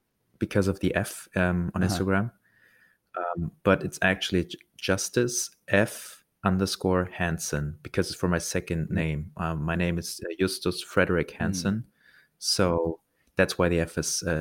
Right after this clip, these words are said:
Speaker 1: is there, and people kinda miss-, miss-see
Speaker 2: I
Speaker 1: it.
Speaker 2: think I knew that from your email address.
Speaker 1: And I get a lo-, lot of Yusuf or Yusuf,
Speaker 2: <laughs>
Speaker 1: the, the Turkish
Speaker 2: Uh-huh.
Speaker 1: version. So I don't mind.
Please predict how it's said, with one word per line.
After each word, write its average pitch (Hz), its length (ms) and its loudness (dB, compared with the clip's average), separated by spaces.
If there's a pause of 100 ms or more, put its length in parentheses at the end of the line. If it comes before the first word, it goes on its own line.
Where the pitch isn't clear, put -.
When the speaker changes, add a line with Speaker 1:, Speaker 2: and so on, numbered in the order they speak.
Speaker 1:
is 82 100 -6
there, 80 240 2
and 80 300 -6
people 78 440 -2 (200)
kinda 87 220 0
miss-, - 480 -2 (180)
miss-see 90 580 2
Speaker 2:
I - 20 2
Speaker 1:
it. - 120 -6
Speaker 2:
think 104 220 -4
I 95 60 -2
knew 95 140 -2
that 90 200 -4
from 92 220 -4
your 87 140 -6
email 90 260 -4
address. 87 240 -2
Speaker 1:
And 82 160 -4
I 92 40 2
get 98 140 4
a 101 60 8
lo-, 98 240 6
lot 101 160 4
of 87 200 4
Yusuf 98 640 -2
or 90 160 0
Yusuf, 104 440 0 (220)
Speaker 2:
<laughs> - 80 -20
Speaker 1:
the, 85 380 0 (280)
the - 80 -12
Turkish 92 440 -2
Speaker 2:
Uh-huh. 107 60 0
Speaker 1:
version. 101 520 2 (160)
So - 500 -2 (440)
I 113 80 4
don't 104 140 6 (180)
mind. 80 280 -2